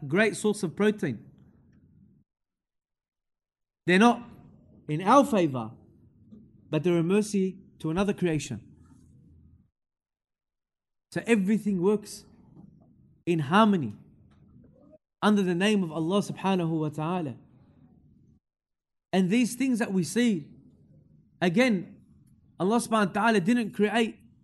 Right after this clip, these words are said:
these things as, as, as play, as, as a game, as a point of entertainment.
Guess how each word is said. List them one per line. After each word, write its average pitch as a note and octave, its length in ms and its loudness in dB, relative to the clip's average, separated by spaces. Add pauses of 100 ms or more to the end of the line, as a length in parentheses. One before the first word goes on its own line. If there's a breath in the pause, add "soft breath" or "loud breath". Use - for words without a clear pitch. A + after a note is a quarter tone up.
(460)
these F#3+ 260 2
things G3+ 520 0 (340)
as, D#3+ 260 0 (100)
as, E3 300 -2
as E3 200 -2
play, F#3+ 520 0 (720)
as, E3+ 280 0
as F3 200 0
a E3+ 60 2
game, D#3+ 600 0 (460)
as F3 160 2
a E3 60 -2
point G#3+ 300 0
of G3 140 -4
entertainment. G3 640 -2